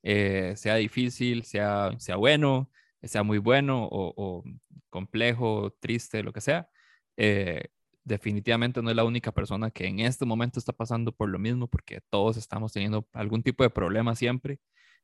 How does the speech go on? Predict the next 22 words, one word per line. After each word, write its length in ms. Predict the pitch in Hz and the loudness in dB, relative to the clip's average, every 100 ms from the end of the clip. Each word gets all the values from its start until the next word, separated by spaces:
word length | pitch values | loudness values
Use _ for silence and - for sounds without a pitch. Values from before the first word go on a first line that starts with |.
| - | -4
eh, 220 | 98 98 | -2 0
es 140 | 101 - | -4 0
parte 280 | 113 - | 0 4
de 80 | 123 | 2
la 120 | 110 | 4
vida, 340 | 101 120 151 147 _ _ _ | 4 4 2 0 _ _ _
y 160 | 117 110 | -2 2
esa, 400 | 110 143 135 - _ | 2 2 0 0 _
esa 460 | 123 123 139 135 | 0 2 0 0
sensación 640 | 135 139 123 135 123 143 131 | 0 -4 -2 -4 -4 -2 0
de 100 | 107 | 0
no 100 | 110 | 2
ser 180 | 123 | 2
único 520 | 131 139 135 143 131 - | 4 2 0 0 -2 -2
nos 300 | 110 101 104 104 - | -4 -4 -4 -8 -6
genera 300 | 104 104 117 | -2 0 2
cierto 300 | 131 120 117 | 0 0 0
alivio, 340 | 127 131 101 | 2 2 0
¿verdad? 280 | 90 98 117 | -2 -4 -2
Porque 180 | - - | -4 -6
no 140 | 104 | -6
somos, 520 | 107 117 120 104 - | -2 0 0 -4 -10